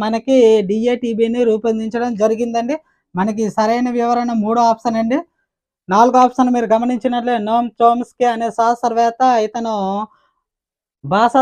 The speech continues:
సిద్ధాంతాన్ని ప్రవేశపెట్టాడండి. అందుకే ఇతనికి భాషా అర్జన పితామహుడు అని కూడా అంటారండి. మన ఇంగ్లీష్లో the modern linguistic అని కూడా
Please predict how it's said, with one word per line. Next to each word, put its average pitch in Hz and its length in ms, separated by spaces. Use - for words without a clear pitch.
సిద్ధాంతాన్ని 233 600
ప్రవేశపెట్టాడండి. 233 1000
అందుకే 226 280
ఇతనికి 233 320
భాషా 220 300
అర్జన 202 340
పితామహుడు 226 640
అని 220 100
కూడా 233 220
అంటారండి. 233 500
మన 190 100
ఇంగ్లీష్లో 240 500
the 208 100
modern 233 440
linguistic 233 520
అని 233 180
కూడా 247 120